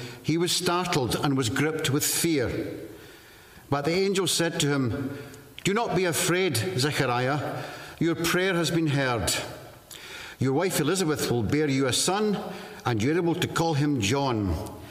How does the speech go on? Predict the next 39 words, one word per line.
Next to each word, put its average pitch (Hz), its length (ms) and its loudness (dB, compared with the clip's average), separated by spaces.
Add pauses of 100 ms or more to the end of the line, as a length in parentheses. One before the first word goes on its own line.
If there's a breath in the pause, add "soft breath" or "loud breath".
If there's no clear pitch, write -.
(360 loud breath)
He 147 140 0
will 147 120 4
be 143 160 2
a 135 80 2
joy 165 400 2
and 151 200 2
a 147 60 2
delight 139 640 2 (180)
to 190 140 2
you, 131 460 0 (300 loud breath)
and 113 220 2
many 196 220 2
will 165 140 2
rejoice 131 540 0
because 135 400 0
of 131 80 2
his 127 120 0
birth, 104 520 -2 (520 loud breath)
for - 180 0
he 131 100 2
will 139 100 2
be 123 160 0
great 165 380 0
in 147 120 0
the 117 60 0
sight 143 360 2
of 123 100 -2
the 143 60 4
Lord. 147 480 2 (880 loud breath)
He 139 140 2
is 113 140 2
never 190 300 2
to - 160 0
take 151 220 0
wine 156 400 2
or 131 140 0
other 156 240 0
fermented 143 600 2
drink, 151 500 0